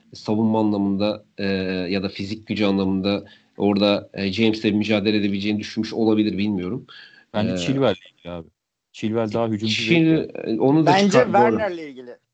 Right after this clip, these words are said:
Speaker 1: Doğru.
Speaker 3: Werner'in savunma yardımı daha az olur diye sağa koymuş olabilir onu.
Speaker 2: Doğru,
Speaker 1: O
Speaker 2: üç
Speaker 1: da
Speaker 2: güzel
Speaker 1: olabilir.
Speaker 2: yorum.
Speaker 1: Ee, ü-, yani üçü de, üçü de doğru olabilir. Üçünün hepsini düşünüp de böyle bir karara da varmış olabilir. Ee,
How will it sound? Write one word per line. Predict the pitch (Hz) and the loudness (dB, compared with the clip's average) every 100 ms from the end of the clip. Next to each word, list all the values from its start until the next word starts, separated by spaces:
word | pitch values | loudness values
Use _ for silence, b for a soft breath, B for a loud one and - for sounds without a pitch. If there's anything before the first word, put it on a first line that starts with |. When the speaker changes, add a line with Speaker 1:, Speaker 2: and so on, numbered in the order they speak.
| - | -16
Speaker 1:
Doğru. | 107 | -2
Speaker 3:
Werner'in | 120 135 131 185 | 0 2 0 -6
savunma | - 180 180 180 | -8 -8 -6 -6
yardımı | 175 165 180 | -6 -8 -10
daha | 175 175 | -8 -6
az | 175 160 | -8 -8
olur | 165 175 139 | -12 -14 -10
diye | 170 190 | -10 -10
sağa | - - 147 147 | -14 -10 -8 -6
koymuş | 143 127 135 | -10 -16 -16
olabilir | 120 117 110 107 _ _ _ _ _ _ - | -18 -18 -20 -20 _ _ _ _ _ _ -20
onu. | 101 92 _ _ _ 95 | -20 -20 _ _ _ -16
Speaker 2:
Doğru, | 90 | -4
Speaker 1:
O | 139 156 | 0 2
Speaker 2:
üç | |
Speaker 1:
da | 175 | 2
Speaker 2:
güzel | - | 0
Speaker 1:
olabilir. | 98 190 | 0 0
Speaker 2:
yorum. | - - | -2 -4
Speaker 1:
Ee, | 123 120 117 113 117 135 | -2 0 -4 -8 -8 -6
ü-, | 131 135 | -4 -2
yani | 123 127 | -2 -2
üçü | - 160 156 | -4 -2 0
de, | 160 - | 0 0
üçü | 131 147 | -6 -4
de | 151 | -2
doğru | 143 139 147 | -2 0 -2
olabilir. | 143 151 | -4 -6
Üçünün | 131 - 147 | -10 -8 -6
hepsini | 139 151 139 131 | -6 -6 -6 -6
düşünüp | 123 - 139 - | -6 -8 -10 -10
de | 110 | -14
böyle | 110 107 | -12 -16
bir | 107 | -12
karara | 117 113 113 113 | -8 -6 -6 -6
da | 104 | -8
varmış | 98 98 - | -12 -14 -20
olabilir. | 95 95 110 143 - b b b b - | -20 -18 -18 -20 -20 b b b b -12
Ee, | 104 | -6